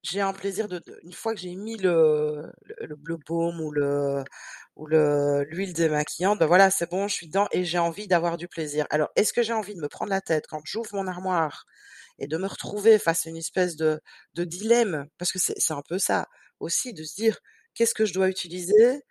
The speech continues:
Quand ? Dans quel ordre ? » Heu, bon, ben voilà, là, il y a, il y a un problème. J'ai envie que ça, ça soit quelque chose de,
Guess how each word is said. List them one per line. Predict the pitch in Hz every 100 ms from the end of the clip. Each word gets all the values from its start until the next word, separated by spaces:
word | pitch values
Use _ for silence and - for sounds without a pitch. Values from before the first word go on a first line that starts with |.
| _
Quand ? | - 226 240 277 262
Dans | 170
quel | - 165 170
ordre ? » | 247 302 311 - - - - -
Heu, | 156 147 143 143 143 139 139 - 53 - -
bon, | 156
ben | 139 -
voilà, | 202 208
là, | 170
il | 165
y |
a, | 143 139 135 135 - - -
il |
y | 151
a | 143
un |
problème. | 143 - 202 220 175 - - -
J'ai | -
envie | 143 143 202 226
que |
ça, | - 156 151
ça | -
soit | 143 165
quelque | 151 143
chose | - 160 156
de, | 147 139